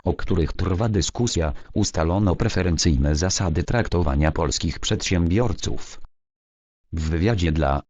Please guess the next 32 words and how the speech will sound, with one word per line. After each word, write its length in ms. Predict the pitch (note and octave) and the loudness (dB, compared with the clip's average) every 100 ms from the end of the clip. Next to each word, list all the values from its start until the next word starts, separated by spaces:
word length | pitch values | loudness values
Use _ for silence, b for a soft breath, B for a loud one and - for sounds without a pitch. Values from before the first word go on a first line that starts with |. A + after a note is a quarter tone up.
| - | -4
Gościa 400 | E2 D#2 - D#2 | 0 0 0 0
Niedzielnego 760 | D#2 C#2+ D#2+ D#2 F2+ C#2+ C2 - - - | 2 2 2 2 2 -2 -6 -8 -14 -4
pada 280 | F#2 F#2+ G#2 | 0 2 2
również 380 | F2 F#2 F2 - | 2 2 0 0
pytanie, 520 | F#2+ F2+ E2 C#2+ C#2+ - - | -2 0 0 0 -2 -8 -4
czy 180 | A2 E2+ | 0 2
Morawiecki 680 | E2 E2 F#2 A#2+ - G2+ F2+ | 2 2 0 0 0 0 2
zamierza 440 | F#2 G#2+ B2 E2+ | 4 4 4 2
ubiegać 500 | D#2 D2+ A#2+ A2+ G#2 | 2 2 2 2 -2
się 200 | - F#2 | -2 0
o 120 | D#2+ | 0
funkcję 560 | D#2+ B2 - - E2 D#2+ | 0 0 -2 -2 -2 0
prezesa 520 | - D#2+ G#2+ - E2+ | 0 2 2 0 -2
pis 260 | - C#3 A2+ | 0 0 0
na 120 | F#2 | 0
kongresie 600 | F#2 E2+ D2 C#2 - E2 | 2 2 2 0 0 2
za 160 | D#2 | 2
trzy 200 | D2 - | 0 0
lata. 400 | F#2+ A#2+ A2+ G2 - B | 0 0 0 0 -2 B
W 120 | E2 | -2
związku 500 | E2+ F#2+ C2+ - - | 0 2 2 0 -2
z 80 | F#2 | -2
tym, 260 | - D2 D#2 _ b | 0 0 0 _ b
że 160 | G2+ F2+ | -2 0
Jarosław 560 | D#2 A#2+ - A2 E2 | 0 0 0 0 0
Kaczyński 600 | - - C3+ C#3+ - A2 | 0 0 0 0 0 2
nie 160 | G2 E2 | 2 4
będzie 340 | D#2 D2 D#2+ | 2 2 0
kandydował 680 | D2 F2 D#2 E2 A#2 A#2 G2 | 0 0 2 2 2 2 2
na 140 | D2 | 0
to 160 | C#2 D#2 | 0 -2
stanowisko, 760 | - G2+ C#2+ F2+ C#3 - A#1+ | 0 0 2 2 0 -2 -6